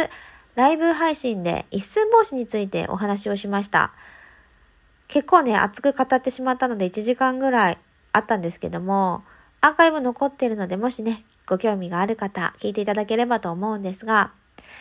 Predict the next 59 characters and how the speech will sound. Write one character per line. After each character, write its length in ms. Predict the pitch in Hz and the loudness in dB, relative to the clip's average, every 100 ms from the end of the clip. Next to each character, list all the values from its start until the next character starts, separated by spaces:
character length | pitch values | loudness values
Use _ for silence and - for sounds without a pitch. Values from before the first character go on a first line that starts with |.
| - - - | -20 -20 -8
え 280 | 190 190 190 | -2 -2 -2
ー、 20 | |
そ 140 | 277 | -4
ん 60 | 294 | -2
な 60 | |
中 260 | 294 294 226 | -2 -2 -2
で 120 | 180 | -4
で 100 | 165 | -8
す 100 | 170 | -6
ね、 300 | 202 196 - - _ _ _ _ _ _ _ _ | -2 0 -2 -8 _ _ _ _ _ _ _ _
い 80 | 226 | -6
つ 140 | 269 | -2
も 160 | 233 - | -2 -2
私 400 | 202 202 202 202 | -2 -4 -4 -6
の 280 | 196 190 185 _ _ _ _ | -2 -2 -4 _ _ _ _
番 180 | 202 196 | 0 2
組 220 | 196 185 | -2 -4
に 160 | 180 180 | -4 -2
お 80 | |
手 120 | 190 294 | 0 2
紙 280 | 262 190 | 2 0
を 80 | 165 | -4
く 100 | - | -4
だ 140 | 175 170 | -8 -8
さ 160 | 170 | -8
る 240 | 67 - _ | -8 -8 _
イ 100 | - | -4
サ 160 | 320 370 | 4 4
リ 160 | 254 190 | 4 -2
ー 40 | |
ち 80 | - | -2
ゃ 100 | 139 | -2
ん。 80 | - _ _ _ _ _ _ _ _ - | -4 _ _ _ _ _ _ _ _ -10
イ 80 | |
サ 160 | 254 269 | 0 2
リ 220 | 226 180 | 2 -2
ー 20 | |
が、 320 | 190 226 208 - _ _ _ _ _ _ _ _ _ - | 2 4 2 -4 _ _ _ _ _ _ _ _ _ -6
あ 80 | 202 | -6
の、 100 | - | 0
青 180 | 214 240 | 0 0
空 240 | 254 269 262 | 0 0 0
文 240 | 285 269 | -2 -4
庫 120 | 240 | -4
の 260 | 202 175 - _ _ | -4 -4 -8 _ _
一 80 | 196 | -6
寸 280 | 196 233 233 | -4 -6 -2
法 120 | 254 | -2
師 140 | 240 202 | -2 -6
も 140 | 175 | -6
面 140 | 202 | -6
白 260 | 220 277 285 | -2 0 2
い 100 | 247 | 2
よ 300 | 254 277 277 | 2 2 0
っ 20 | _ | _
て 100 | - | -6
言 80 | 160 | -4
っ 20 | |
て、 320 | 156 - 160 | -6 -4 -4